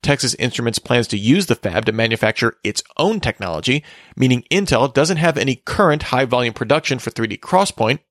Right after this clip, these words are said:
which it calls Optane. The beta for WhatsApp on Android will out view once messages, which will delete text, video, and photos as soon as messages are viewed and dismissed. Users with access to the feature will see a dedicated timer button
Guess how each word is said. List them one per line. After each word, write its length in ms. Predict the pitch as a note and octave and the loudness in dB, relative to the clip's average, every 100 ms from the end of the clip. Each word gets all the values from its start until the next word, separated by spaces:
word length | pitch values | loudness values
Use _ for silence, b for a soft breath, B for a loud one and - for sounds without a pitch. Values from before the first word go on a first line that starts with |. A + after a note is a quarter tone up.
| _ | _
which 220 | A2 - - | -6 -4 -2
it 160 | G#3+ | -2
calls 300 | - - C#3+ - | -2 -4 -4 -2
Optane. 460 | A#2 - - B1 - _ _ _ _ _ _ _ _ _ _ _ _ _ _ B B B B | -2 -2 -4 -6 -10 _ _ _ _ _ _ _ _ _ _ _ _ _ _ B B B B
The 60 | G2+ | -2
beta 260 | B2 C3+ | 2 2
for 180 | - A2+ | 2 -4
WhatsApp 480 | G#2 C3 - A#2 A2 | 2 0 2 0 0
on 140 | G#2 - | -4 0
Android 420 | C3 B2+ A#2 A2 | -2 2 2 4
will 160 | A#2 | 2
out 160 | A#2 - | 2 0
view 280 | G#2 A#2+ F3 | -4 -4 -2
once 340 | B2 D#3+ F3+ | 2 2 0
messages, 440 | G2+ - G#2 C3 - B B | -4 -4 0 -2 -2 B B
which 140 | - C3 | -4 -2
will 100 | A#2+ | -2
delete 380 | A2 B2 F3+ - | 0 0 -2 -4
text, 420 | - F3+ - - - | -2 -2 -4 -14 -2
video, 320 | C#3 D3 C#3+ | 2 6 4
and 200 | - G#2 | 2 -12
photos 540 | - G3+ G#3 A2 C3+ - - | -2 2 4 4 2 0 -4
as 140 | A#2 | -2
soon 300 | - F3+ F#3 | 0 0 2
as 100 | B2 | 2
messages 440 | C#3+ D3 B2+ C3+ | 2 2 0 0
are 60 | C#3 | -2
viewed 320 | A#2+ E2+ A2+ | -4 -6 -6
and 100 | F2 | -6
dismissed. 500 | F2+ - C3+ A#2 - b b b b b b | -4 0 2 2 0 b b b b b b
Users 320 | A#2+ A#2 G#2 | 2 2 0
with 140 | G#2 - | -4 -4
access 360 | C3+ D3+ C#3 A#2+ | -4 0 0 0
to 60 | A2+ | -2
the 80 | |
feature 360 | A2+ A#2 - C#3 | 0 -2 0 -2
will 160 | B2+ C#3 | 0 0
see 180 | C3+ | 2
a 60 | A#2+ | 0
dedicated 560 | - C3 B2 A#2 G#2+ - | 0 0 2 0 -2 -4
timer 340 | - F#3+ E3+ | -2 0 0
button 320 | A2 G#2 B2+ | -2 -4 -6